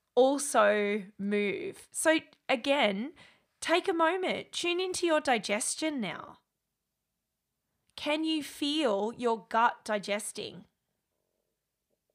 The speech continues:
Perhaps you're due for a meal.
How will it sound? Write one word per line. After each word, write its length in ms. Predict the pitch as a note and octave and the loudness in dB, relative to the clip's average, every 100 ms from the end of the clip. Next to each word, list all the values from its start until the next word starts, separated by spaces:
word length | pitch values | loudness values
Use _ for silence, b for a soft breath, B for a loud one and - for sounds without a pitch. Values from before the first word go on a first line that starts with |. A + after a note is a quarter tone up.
| _ _ _ _ _ _ _ _ _ _ _ _ _ b b b b | _ _ _ _ _ _ _ _ _ _ _ _ _ b b b b
Perhaps 760 | A3+ A3+ C#4 C4 - - - - | -2 2 4 4 2 -6 -6 -4
you're 200 | A3 G#3+ | -2 -2
due 280 | E3+ G#3 G#3 | -2 -4 -6
for 260 | - G3 | -2 -2
a 40 | F#3 | -2
meal. 600 | F#3+ B3 F#4 A3 - | -4 -4 -2 -2 -4